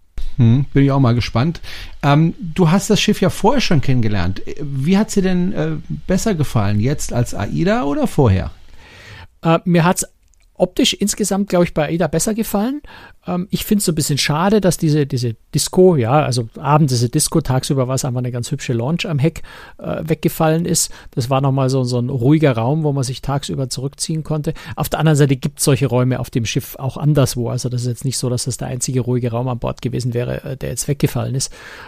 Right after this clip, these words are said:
Speaker 2: Ähm, insgesamt hat halt aida ziemlich viele zusätzliche Kabinen eingebaut. Das heißt, das Schiff wird tendenziell etwas, äh, kompakter, etwas voller werden.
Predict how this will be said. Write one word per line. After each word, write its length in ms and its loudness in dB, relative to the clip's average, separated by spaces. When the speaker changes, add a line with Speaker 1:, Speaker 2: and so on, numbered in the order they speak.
Speaker 2:
Ähm, 200 -4
insgesamt 460 0
hat 100 0
halt 160 2
aida 320 2
ziemlich 280 -2
viele 200 0
zusätzliche 540 -2
Kabinen 340 -2
eingebaut. 460 -8
Das 120 -10
heißt, 180 -6
das 80 -4
Schiff 300 -2
wird 320 -2
tendenziell 480 2
etwas, 440 -2
äh, 220 -10
kompakter, 560 -2
etwas 300 -4
voller 320 4
werden. 320 2